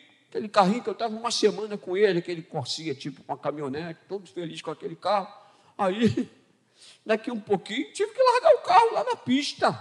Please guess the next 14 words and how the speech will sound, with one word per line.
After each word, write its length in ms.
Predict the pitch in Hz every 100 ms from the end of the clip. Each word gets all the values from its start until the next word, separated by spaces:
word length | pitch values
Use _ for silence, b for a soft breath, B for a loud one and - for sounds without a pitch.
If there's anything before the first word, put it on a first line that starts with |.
| - - _ _ _ _
né? 300 | 143 254 220 - - 196
E 120 | 214
nós 240 | 240 247
saímos. 560 | - 277 240 247 202 160
Eu 80 | -
peguei 320 | 254 196 269
a 80 | 254
bolsa 340 | 240 254 247
da 140 | 220
Silvia, 380 | - 226 277 269
de 80 | 254
sapato 540 | - 208 240 262 -
alto, 280 | 220 262 -
correndo. 600 | 247 233 180 208 277 254